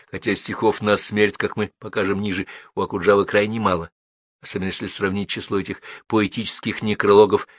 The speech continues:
не более десятка, с огромным количеством прижизненных посвящений и словословий. Он старательно изгонял смерть из своего мира. Смерть ребёнка — тема, которой ранимый и хрупкий Окуджава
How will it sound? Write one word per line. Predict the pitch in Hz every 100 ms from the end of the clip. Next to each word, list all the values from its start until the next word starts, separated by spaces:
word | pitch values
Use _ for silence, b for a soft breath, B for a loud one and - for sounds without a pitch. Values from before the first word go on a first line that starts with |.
| b
не | -
более | 90 95 92
десятка, | 90 - 104 - - B B
с | -
огромным | 123 98 113 113 113
количеством | - 110 110 - 110
прижизненных | 104 107 104 90 113 95 107 104
посвящений | 123 - 104 - - 113 110
и | 98
словословий. | - 110 - 104 101 _ _ _ _ _ _ _ _ -
Он | 98 98
старательно | - - 113 107 110 107 117 113 127 127
изгонял | 110 139 143 139 107
смерть | - - 101 87 -
из | -
своего | - 101 90 87
мира. | 87 85 - _ _ _ _ _ _ _ _ _ _ _
Смерть | - - 208 180 160
ребёнка — | 160 147 196 190 - 170 156 - _
тема, | - 143 143 123
которой | 127 101 92
ранимый | 95 95 107 101
и | 90
хрупкий | 104 101 104
Окуджава | 95 95 82 101 117